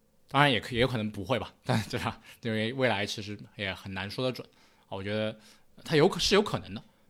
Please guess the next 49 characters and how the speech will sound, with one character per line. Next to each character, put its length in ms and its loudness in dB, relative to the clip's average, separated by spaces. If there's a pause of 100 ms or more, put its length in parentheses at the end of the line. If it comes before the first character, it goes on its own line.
那， 280 2 (500)
那 80 0
所 160 4
以 40 10
说 140 4
它 100 4
现 140 6
在 100 10
的 100 6
一 80 4
个 80 0
泡 220 2
沫 120 4
会 160 6
不 60 2
会 120 10
破？ 480 4 (800)
我 120 -4
觉 120 0
得 100 2
也 400 -2 (200)
是 380 0
一 140 -2
个， 360 -4 (600)
嗯， 420 -4
不 120 -6
确 180 0
定 140 0
的 60 -4
事 140 -8
情， 80 -16 (140)
因 100 -4
为 100 2
我 60 2
们 80 0
看 120 -2
到 40 2
两 160 0
千 120 -6
年 220 -4 (300)
它 100 -18
泡 140 -6
沫 120 -2
是 60 -8
破 260 -8
了。 60 -20 (560)
那 80 0
如 180 6
果 380 4